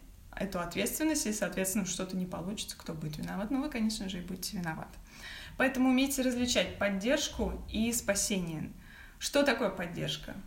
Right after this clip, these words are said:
Это какие-то слова ободрения. Это, например, чаю заварить. Это сделать дома обстановку комфортную, чтобы человеку не отвлекаться ещё и на какие-то домашние проблемы. Поддержка — это также о том, чтобы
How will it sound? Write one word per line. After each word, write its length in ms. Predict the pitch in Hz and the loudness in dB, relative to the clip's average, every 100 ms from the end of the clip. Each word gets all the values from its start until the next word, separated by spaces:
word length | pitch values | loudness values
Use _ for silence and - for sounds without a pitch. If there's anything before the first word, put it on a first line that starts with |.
| - - - | -14 -14 -4
Это 220 | 254 277 | -2 0
какие-то 640 | 262 - 262 262 247 - - - | -2 0 0 2 2 0 -8 -6
слова 580 | - 214 196 190 214 233 - - | -2 2 2 4 2 0 -8 -4
ободрения. 720 | 190 202 165 156 156 156 170 - - | -2 0 -2 -4 -4 -6 -8 -12 -8
Это, 240 | 262 262 247 | -4 2 4
например, 580 | 247 - 233 226 226 - - | 4 2 0 0 0 -6 -6
чаю 480 | - 185 208 220 208 | -4 0 2 2 2
заварить. 580 | 185 165 160 156 - - - - - - | 2 -2 -4 -6 -8 -12 -16 -14 -14 -4
Это 280 | - 262 262 | 0 2 2
сделать 460 | 220 247 262 233 208 | 4 4 6 4 4
дома 300 | 254 247 220 | 6 6 6
обстановку 640 | - 220 226 247 247 247 | 4 4 4 4 2 0
комфортную, 800 | 247 226 - 233 233 226 214 190 | 2 2 2 4 4 4 2 2
чтобы 320 | - 190 190 | -2 -4 -4
человеку 560 | - 208 208 214 214 208 | -4 0 2 2 2 0
не 240 | 202 214 | 4 4
отвлекаться 800 | 214 220 214 208 202 202 202 185 | 4 2 0 4 4 4 2 -2
ещё 500 | 170 170 - 208 208 | -4 -4 -2 0 2
и 160 | 208 190 | 2 0
на 80 | |
какие-то 400 | 190 185 185 190 | -2 -4 -6 -4
домашние 500 | 185 180 180 180 180 | -2 -2 -2 -4 -6
проблемы. 560 | 185 170 165 165 151 151 - - - - - - | -6 -6 -4 -4 -4 -6 -10 -14 -14 -16 -16 -4
Поддержка — 580 | - 202 202 247 247 - | 2 4 6 4 2 0
это 300 | - 214 208 | -2 0 -2
также 460 | 208 220 220 214 220 | 2 2 4 2 2
о 80 | 196 | 0
том, 400 | - 214 220 214 | 0 2 2 0
чтобы 480 | - 214 202 196 | -2 -2 -2 -2